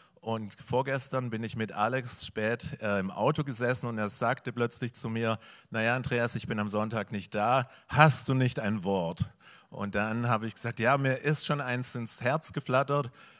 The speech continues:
habe ich ihm erzählt und dann hat er gesagt, so, "Mensch, dann ist ja alles klar."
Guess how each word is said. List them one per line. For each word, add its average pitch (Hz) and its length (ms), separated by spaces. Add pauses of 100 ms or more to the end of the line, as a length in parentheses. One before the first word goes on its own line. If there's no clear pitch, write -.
habe 120 180
ich 117 100
ihm 107 120
erzählt 123 460
und 107 100
dann 104 160
hat 104 160
er 101 80
gesagt, 101 420
so, 104 280 (220)
"Mensch, 104 340
dann 98 420
ist 101 280
ja 92 180
alles 90 460
klar." 82 380